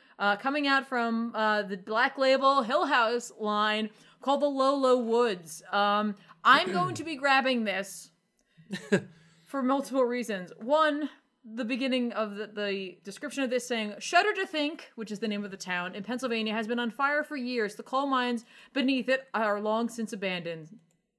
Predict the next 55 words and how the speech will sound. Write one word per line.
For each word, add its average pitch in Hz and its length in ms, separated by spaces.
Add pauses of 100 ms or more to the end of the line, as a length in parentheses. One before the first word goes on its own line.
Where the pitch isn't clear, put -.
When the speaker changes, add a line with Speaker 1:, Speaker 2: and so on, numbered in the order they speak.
(600)
Speaker 1:
So 311 160
if 277 100
you're 415 140
a - 20
fan 403 160
of 320 80
Silent 247 400
Hill 240 480 (100)
and 208 360
you 220 80
know 226 100
the 202 140
history 220 400
of 247 200
it, 262 140
you 233 140
know 233 160
it 226 40
was 214 120
based 220 240
off 214 120
a 208 60
town 202 400
in 196 280
Pennsylvania 196 420
called 190 180
Centralia, 196 720
which 180 100
was 190 100
a 190 60
mining 196 340
Speaker 2:
Hey! 302 280
Speaker 1:
town, 147 320 (240)
which 220 480
was, 214 400 (120)
which 214 160
actually 214 280
did 220 180
catch 208 240
fire, 214 480
and 190 220
the 175 60
town 196 280
is 196 80
forever 185 300
burning 190 400
essentially 185 420
underneath 175 400
the 190 80
streets. 185 400 (800)
I 233 120
think 269 300
we're 285 80
taking 254 420
our 202 500